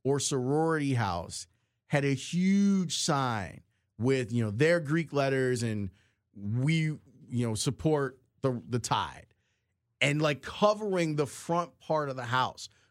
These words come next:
No matter where we walked on campus, we were seeing all of these fraternity houses do all this. And then, like I said to Mel, like, there was a tent city set up in the quad. So people are just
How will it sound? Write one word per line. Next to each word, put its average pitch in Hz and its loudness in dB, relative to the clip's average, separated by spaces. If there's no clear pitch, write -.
No 143 2
matter 160 2
where 175 0
we 226 -4
walked 170 0
on 143 -2
campus, 107 -2
we 127 0
were 123 -4
seeing 139 0
all 170 2
of 165 -6
these 156 -4
fraternity 131 -2
houses 92 -4
do 131 0
all 98 -2
this. - -12
And 147 2
then, 175 0
like 120 0
I 151 6
said 160 0
to 123 -2
Mel, 160 2
like, 131 0
there 160 4
was 156 2
a 135 0
tent 208 -4
city 175 0
set 147 0
up 135 0
in 123 0
the 110 -2
quad. 113 -4
So 131 -2
people 175 0
are 139 0
just 123 0